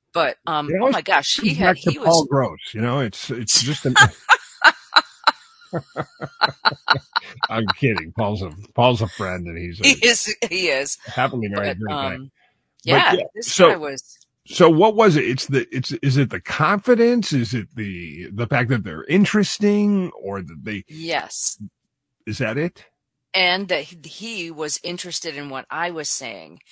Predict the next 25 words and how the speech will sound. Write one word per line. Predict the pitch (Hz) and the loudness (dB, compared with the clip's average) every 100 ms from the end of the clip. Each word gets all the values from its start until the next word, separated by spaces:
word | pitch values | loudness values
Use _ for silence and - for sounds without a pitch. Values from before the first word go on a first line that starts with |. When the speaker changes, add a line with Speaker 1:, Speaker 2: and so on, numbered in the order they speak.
| - - _ - | -20 -20 _ -4
Speaker 1:
and | 151 143 135 131 | -2 -2 -6 -10
was | 143 143 | -10 -8
like, | 156 139 _ | -6 -8 _
you | 170 | -12
know, | 160 123 | -10 -10
had | 131 - 131 | -8 -8 -8
good | 147 135 | -8 -6
eye | 214 240 | -4 -6
contact. | - 185 185 180 165 156 - - - | -6 -6 -6 -6 -6 -6 -12 -20 -18
It | - - | -14 -8
wasn't | 208 202 143 | -6 -4 -4
like | 160 151 | -4 -4
a | 120 95 - | -8 -8 -12
sexual | - 180 - 151 131 | -6 -6 -6 -12 -14
thing | - 123 | -14 -14
or | 123 | -12
anything. | 113 135 165 | -14 -14 -12
It | 170 | -10
wasn't | 117 156 - | -8 -8 -8
like | 143 - | -10 -12
a | |
romance, | 107 123 240 156 123 131 - | -12 -10 -8 -8 -10 -12 -10
but | 127 120 | -10 -10
it | - 151 | -14 -12
was, | 98 - - | -4 -2 -2